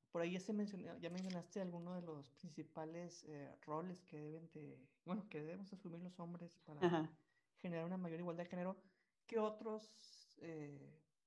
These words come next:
Speaker 1: qué otras acciones concretas deberíamos de asumir, de, de, de llevarlas a cabo realmente para que se cumpla esto?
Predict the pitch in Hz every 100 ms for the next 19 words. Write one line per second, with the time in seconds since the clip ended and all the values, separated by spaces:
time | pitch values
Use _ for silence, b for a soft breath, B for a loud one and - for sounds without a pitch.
0 | _ - 190 220 190 185 185 202 170 156
1 | 170 180 180 143 - - 170 156 147 151
2 | 165 170 160 160 143 135 131 117 _ _
3 | 151 - 156 160 175 202 208 - _ _
4 | _ _ _ _ 165 151 143 131 127 127
5 | 123 - 156 151 - 151 147 143 143 143
6 | 151 190 202 165 165 165 190 185 170 170
7 | 165 202 - 156 151 156 156 - 226 247
8 | 165 147 - -